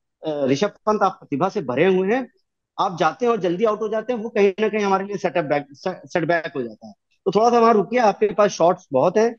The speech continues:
और कहीं ना कहीं उनको भी समझाए, लेकिन मैं ऋषभ पंत से, अ, डीके को ज्यादा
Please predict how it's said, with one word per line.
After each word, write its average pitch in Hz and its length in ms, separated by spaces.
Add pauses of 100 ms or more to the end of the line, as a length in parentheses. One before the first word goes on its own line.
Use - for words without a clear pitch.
(580)
और 160 300 (420)
कहीं 233 160
ना 254 80
कहीं 226 180
उनको 208 260
भी 220 120 (220)
समझाए, 170 460
लेकिन 220 300
मैं 220 300 (260)
ऋषभ 175 420
पंत 196 240
से, 214 140 (400)
अ, 143 280 (500)
डीके 202 320
को 214 300
ज्यादा 175 560